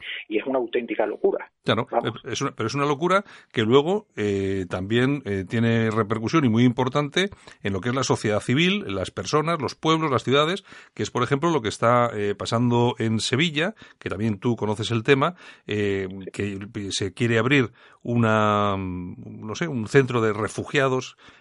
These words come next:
Speaker 2: en, en Sevilla, por el que van a pasar o quieren que pasen hasta noventa inmigrantes cada setenta y dos horas. Y yo creo que ahí
Speaker 1: Sí,
Speaker 2: estáis,
Speaker 1: es así.
Speaker 2: ahí, ahí estáis algunos, eh, protestando y diciendo que os parece una barbaridad, ¿no?
Speaker 1: Hombre, es obvio. Aquí podemos ser solidarios,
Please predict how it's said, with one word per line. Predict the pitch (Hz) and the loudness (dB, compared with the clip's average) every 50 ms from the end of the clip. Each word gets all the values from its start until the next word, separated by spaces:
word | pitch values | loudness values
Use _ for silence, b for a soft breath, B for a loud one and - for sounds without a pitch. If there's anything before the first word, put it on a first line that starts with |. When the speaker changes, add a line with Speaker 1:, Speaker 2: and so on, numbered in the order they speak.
| b b | b b
Speaker 2:
en, | - 117 113 110 107 107 107 101 101 98 98 113 | -2 0 0 2 2 0 0 -2 -2 -4 -4 -4
en | 107 107 | -4 -4
Sevilla, | - - 113 123 131 131 160 180 190 - | -2 -2 0 0 0 -2 -2 -4 -4 -6
por | - 104 | -6 -8
el | 95 | -6
que | - - 101 101 - - _ - | -4 -4 -4 -4 -4 -8 _ -2
van | 110 113 127 | -2 0 0
a | 131 | 0
pasar | 127 131 - - 147 151 143 - - | 0 0 4 4 4 4 4 -2 -10
o | 131 | -18
quieren | - - 131 131 131 113 | -4 -2 0 2 2 2
que | 98 107 98 | 0 -2 0
pasen | - 127 123 156 143 131 | 0 0 0 2 0 0
hasta | 117 - 120 | 0 0 0
noventa | 101 101 113 131 139 127 151 | 0 2 0 0 0 -2 -4
inmigrantes | 143 127 113 113 127 143 139 170 156 - | -2 -2 -2 -2 -2 -4 -4 -6 -8 -4
cada | - 123 110 107 - - | -2 0 0 0 -2 -4
setenta | - - - 120 - 127 110 104 95 - 95 | -6 -6 -4 -2 -2 -2 -2 -2 -2 -2 -4
y | 92 | -2
dos | 110 151 147 - | -2 -4 -2 -2
horas. | 170 170 131 85 - B B B B B | -4 -4 -4 -6 -8 B B B B B
Y | - 107 101 101 | -4 -4 0 2
yo | 123 175 | 2 2
creo | 180 147 | 4 2
que | - 139 | 2 6
ahí | |
Speaker 1:
Sí, | 143 180 | 6 8
Speaker 2:
estáis, | 165 151 147 - | 8 6 6 4
Speaker 1:
es | - 127 127 - | 2 0 0 -2
así. | 147 143 131 - | -2 -2 -2 -4
Speaker 2:
ahí, | - - - | -6 -4 -2
ahí | 123 127 | 0 0
estáis | 135 131 151 156 143 - | 0 2 0 0 4 4
algunos, | 139 135 139 160 156 165 175 175 B B B B B B | 4 6 6 4 4 4 2 0 B B B B B B
eh, | - 120 117 113 110 107 104 101 101 98 98 95 - | 0 4 4 6 6 6 6 4 4 4 2 0 -2
protestando | 107 101 98 98 - - 120 123 139 151 | -4 -4 -2 -4 0 2 2 2 2 2
y | 151 135 | 2 2
diciendo | 104 104 107 120 135 151 | 2 2 2 2 2 0
que | 151 139 107 | 2 2 0
os | 98 92 - | 0 0 0
parece | - 104 104 104 | -2 -2 0 2
una | 139 151 143 | 2 4 4
barbaridad, | 131 120 110 98 95 117 160 156 120 | 4 4 4 2 2 2 0 0 -2
¿no? | 113 165 180 _ _ _ _ _ _ _ _ _ _ _ _ B B B B B B - | -4 -8 -8 _ _ _ _ _ _ _ _ _ _ _ _ B B B B B B 0
Speaker 1:
Hombre, | 147 160 170 170 156 | 2 4 6 6 6
es | 135 | 8
obvio. | 151 160 135 117 113 - - - _ _ | 6 4 4 4 -2 -4 -4 -6 _ _
Aquí | - 120 123 - - 175 175 175 | -2 -2 0 2 2 2 2 2
podemos | - 139 123 139 156 151 147 - | 0 0 0 2 0 -2 -2 -2
ser | 156 147 | -4 0
solidarios, | - 151 147 139 139 139 151 156 151 143 147 147 | 2 2 2 4 4 4 4 2 2 -4 -4 -6